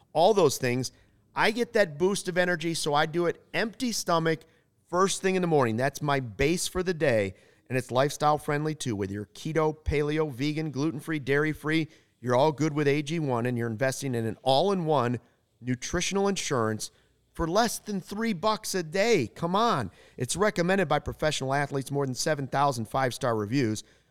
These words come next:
So right now, reclaim your health, arm your immune system with convenient daily nutrition. One scoop in a cup of water every day. That's it. You don't need a million different pills and supplements to look out for your health. And to make it easy, Athletic Greens is giving you a free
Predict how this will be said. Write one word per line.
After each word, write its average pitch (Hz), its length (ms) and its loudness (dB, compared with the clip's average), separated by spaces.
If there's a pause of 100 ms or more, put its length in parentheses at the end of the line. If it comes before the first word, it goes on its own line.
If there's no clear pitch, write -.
(120)
So - 180 -2
right 147 240 4
now, 127 200 4
reclaim 151 540 -2
your 151 100 -2
health, 120 320 0
arm 143 240 0
your 180 100 0
immune 139 220 0
system 127 340 -6
with 120 140 -4
convenient 123 520 -4
daily 107 220 -2
nutrition. 151 600 -2 (640)
One 214 420 0 (140)
scoop - 600 -2 (220)
in 120 80 -4
a 107 60 -2
cup - 520 -2
of 156 160 -6
water 104 480 0 (560)
every 120 240 -2
day. 95 260 -2 (200)
That's 139 200 -4
it. 107 180 -2
You 120 60 0
don't 139 140 2
need 143 120 2
a 139 40 2
million 127 300 2
different 147 260 -4
pills 131 260 0
and 143 100 -6
supplements 113 600 -4 (340)
to 120 80 -8
look 127 160 -2
out 131 180 4
for - 60 -10
your 147 100 -4
health. 107 220 -2
And 95 80 -4
to 98 60 -4
make 127 220 -2
it 156 60 -2
easy, 120 280 0
Athletic 135 340 -2
Greens 113 340 -2
is 101 100 -10
giving 127 220 -2
you 120 120 0
a 110 80 0
free 120 460 -2